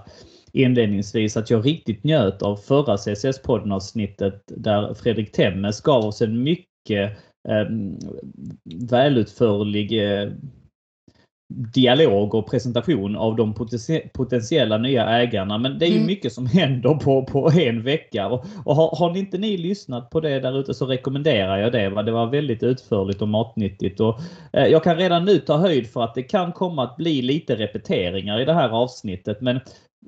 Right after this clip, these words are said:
Speaker 1: ja, såna är tiderna. Och idag vet vi som sagt lite mer och det är dessutom två nya röster som försöker gå igenom läget. Så som sagt, lite repetering kan det bli här och där och det får ni helt enkelt ha,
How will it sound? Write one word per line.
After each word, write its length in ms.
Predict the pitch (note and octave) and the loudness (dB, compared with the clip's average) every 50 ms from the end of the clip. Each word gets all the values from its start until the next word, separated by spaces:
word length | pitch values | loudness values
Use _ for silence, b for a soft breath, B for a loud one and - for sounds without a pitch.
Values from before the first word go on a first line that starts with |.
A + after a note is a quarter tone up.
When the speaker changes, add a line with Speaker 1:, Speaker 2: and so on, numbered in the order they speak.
| - - - | -20 -20 -6
Speaker 1:
ja, 260 | - - E3 D#3+ - | 0 2 2 2 0
såna 300 | D#3+ - G#3 F3+ E3 F#3+ | 0 0 0 0 0 0
är 80 | E3 A#2+ | -2 -2
tiderna. 680 | - - D3+ D#3 E3 D#3 A#2+ G2 G2 G2 G2+ A2 A2+ | 0 0 0 0 0 0 -2 -2 -2 -2 -2 -2 -2
Och 400 | - - C3 B2+ C3 B2 - F#2+ | 0 0 0 0 0 -2 -2 -2
idag 280 | B2 D#3 E3 E3+ D#3+ D3+ | -2 0 4 4 4 4
vet 200 | F3+ F3+ E3+ - - | 2 -2 -4 -4 -6
vi 80 | D3 | -8
som 180 | C#3 - C#3 C3+ | -8 -8 -10 -4
sagt 260 | - C#3 B2+ B2+ - | -4 -4 -4 -2 -4
lite 300 | C#3 C#3+ C#3+ C#3+ - C#3 | -4 -4 -4 -4 -4 -4
mer 320 | C3+ C3+ B2 A#2+ B2+ B2+ B2+ | -2 0 2 2 2 2 2
och 100 | B2 A2+ | 0 2
det 80 | B2+ | 0
är 60 | B2 | 0
dessutom 440 | B2 C3 B2+ - C#3 B2+ - B2 A2 | -2 -2 -2 -2 -4 -2 -2 -4 -4
två 200 | - - C#3 A#2 | 0 2 2 2
nya 280 | A2 A#2 A#2 A2+ G#2+ G2+ | 2 2 0 0 0 0
röster 360 | G#2 A2 A2 - - - F#2+ | 0 -2 -2 -2 -4 -6 -4
som 320 | F#2 - G#2 G#2 G#2+ - | -4 -4 -4 -6 -6 -6
försöker 320 | - - C#3 - C3+ A#2+ A2+ | -8 -6 -2 -2 -2 -2 0
gå 140 | G#2 A#2 A#2+ | 2 2 4
igenom 300 | B2 A2+ G2+ G#2 G2+ G2+ | 4 4 2 0 0 2
läget. 400 | G#2+ A2 A2 G#2 G#2 G2 F#2+ - | 2 2 2 0 -2 -4 -2 0
Så 140 | C3 B2+ B B B B | 0 0 B B B B
som 160 | - G3+ F#3 | -2 2 2
sagt, 180 | G#3+ F#3+ - | 2 2 4
lite 200 | F#3+ A3 G#3+ G#3 | 2 2 2 0
repetering 560 | D#3 E3+ D3+ C#3+ - D3+ - F#3 D#3 C3 A2+ A2 | 0 -2 -4 -4 -6 -4 -2 -2 0 -2 -2 -4
kan 120 | C3+ B2+ | -4 -4
det 80 | B2+ B2 | -4 -4
bli 240 | C#3 C3 A#2+ A2 | -2 -2 -2 -2
här 280 | - - C3 C3 A#2 G#2+ | -2 -2 -2 -2 -2 0
och 60 | A#2+ | 0
där 120 | A#2 A2 G#2+ | 0 0 0
och 80 | A2 A2+ | 0 -2
det 60 | A2 | -4
får 140 | - C3 B2+ | -4 -6 -4
ni 80 | B2 | -2
helt 220 | B2 C3 A#2+ A2+ - | -2 -2 -2 -4 -6
enkelt 300 | A#2+ A#2 A2+ A2 G#2 - | -6 -6 -6 -8 -6 -4
ha, 240 | G2+ G2+ G2 B | -4 -4 -4 B